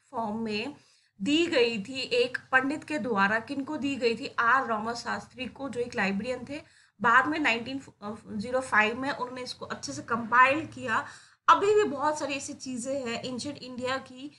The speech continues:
जो अभी भी समझी नहीं गई है। जिस दिन वो समझ जाएगी ना, one thing I really want to tell you, हमारा Indian culture बहुत ज़्यादा rich है और कटलिया बहुत ज़्यादा influence हुआ as compared to other western thinkers, because उनकी कहीं ना कहीं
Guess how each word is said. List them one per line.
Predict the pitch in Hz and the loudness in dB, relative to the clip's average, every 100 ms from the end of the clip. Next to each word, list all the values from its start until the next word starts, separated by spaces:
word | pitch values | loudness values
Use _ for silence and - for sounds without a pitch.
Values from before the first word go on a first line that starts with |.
| - _ - | -20 _ -2
जो | 302 | 2
अभी | 285 294 | 2 2
भी | 330 | -2
समझी | 330 269 247 294 302 | -2 -4 -4 -2 -2
नहीं | 269 269 | -2 -4
गई | 233 226 233 | -2 -2 -2
है। | 240 254 294 - - - | -4 -6 -10 -14 -20 -8
जिस | 208 294 | -4 -2
दिन | 320 | -2
वो | 320 | 0
समझ | 349 294 269 262 | -2 0 0 2
जाएगी | 254 240 240 294 | 0 0 -2 0
ना, | 302 | 2
one | 302 247 233 294 330 | 2 4 4 4 0
thing | 359 330 | -4 0
I | 294 269 | 2 4
really | 269 262 320 277 | 2 -2 -2 -2
want | 247 247 | -4 -4
to | |
tell | 262 226 220 220 | -4 -2 0 -2
you, | 240 277 _ _ _ | -8 -14 _ _ _
हमारा | 254 262 294 | 4 6 6
Indian | 339 277 277 254 | 2 0 -4 -2
culture | 240 233 247 233 | -2 -2 -2 -4
बहुत | 208 - 262 277 254 208 | -6 -8 0 4 4 2
ज़्यादा | 202 208 | 2 4
rich | 247 247 214 - | 2 0 -6 -6
है | 254 - - - - - | -6 -6 -12 -20 -20 0
और | 381 - | 0 2
कटलिया | 285 254 247 269 285 254 208 - _ _ 214 | 2 2 0 0 0 0 -2 -14 _ _ -2
बहुत | 262 262 339 339 | 0 6 6 6
ज़्यादा | 277 262 | 4 2
influence | 262 262 247 254 | 0 -4 -6 -4
हुआ | 277 254 | 2 2
as | 240 | 2
compared | - 247 247 | -2 -4 -2
to | 254 | -2
other | - 233 262 247 | 0 2 2 0
western | 247 262 254 | -4 -6 -8
thinkers, | 254 233 254 269 | -10 -6 -4 -4
because | 262 277 277 - | -6 -4 -4 -4
उनकी | 302 302 330 | -6 -4 -4
कहीं | - 277 311 | -4 -4 -4
ना | |
कहीं | 320 294 269 | -6 -6 -8